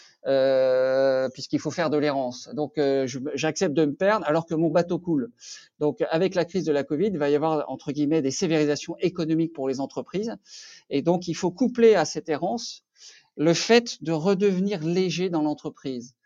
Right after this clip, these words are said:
Donc, redevenir léger, c'est comment dans mon entreprise, avec mon existant, je peux faire much more avec much less. Voilà. Donc, comment je peux, entre guillemets, avec beaucoup moins de ressources,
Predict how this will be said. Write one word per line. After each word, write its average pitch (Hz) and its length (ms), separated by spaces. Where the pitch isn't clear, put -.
Donc, 143 240
redevenir 196 560
léger, 175 400
c'est 180 200
comment 190 440
dans 139 180
mon 220 240
entreprise, 202 720
avec 151 300
mon 156 260
existant, 208 640
je 147 160
peux 202 220
faire 156 540
much 156 500
more 170 480
avec 156 300
much 151 340
less. - 400
Voilà. 127 220
Donc, 139 120
comment 196 280
je 190 140
peux, 180 380
entre 151 280
guillemets, 165 280
avec 139 200
beaucoup 247 340
moins 208 160
de 175 60
ressources, - 560